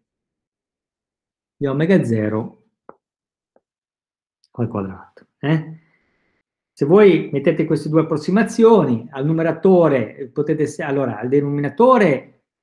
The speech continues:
il termine qui, dov'è? Al denominatore questo termine omega quadro gamma quadro lo potete trascurare.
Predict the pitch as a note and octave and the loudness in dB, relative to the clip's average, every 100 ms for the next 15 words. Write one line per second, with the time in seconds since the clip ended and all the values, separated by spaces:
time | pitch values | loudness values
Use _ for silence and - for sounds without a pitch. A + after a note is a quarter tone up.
0 | _ - A#2+ B2 F3 E3+ D#3 C#3+ B2+ E3+ | _ -12 -8 -2 -2 0 -2 -4 -6 -6
1 | E3+ F3+ _ _ _ _ _ _ _ _ | -6 -10 _ _ _ _ _ _ _ _
2 | _ - A2+ G#2 F#3+ _ _ _ _ _ | _ -16 -14 -12 -16 _ _ _ _ _
3 | _ _ _ _ _ _ _ _ _ _ | _ _ _ _ _ _ _ _ _ _
4 | _ _ _ _ _ _ _ _ _ _ | _ _ _ _ _ _ _ _ _ _
5 | _ _ _ _ _ _ _ _ _ _ | _ _ _ _ _ _ _ _ _ _
6 | _ _ _ _ - C3+ F3 F3+ F3+ D#3+ | _ _ _ _ -6 -2 0 0 -2 0
7 | A#3+ A#3+ F#3 B2 - _ - F3 - F3+ | 2 2 2 -2 -8 _ -4 -4 -2 -4
8 | - F#3 F#3 E3 E3 E3+ E3 D#3+ F3+ F3 | -2 -2 -2 -2 -4 -2 -4 -2 -2 0
9 | D#3 D#3 D#3 D3+ D3+ F3+ F3 D3 C#3+ C#3 | -2 -4 -6 -6 -4 -2 0 0 -4 -4
10 | C#3 C#3 D3 C3 - C3 A#2 G2 G2 F#2+ | -4 -2 -4 -6 -8 -6 -6 -6 -14 -20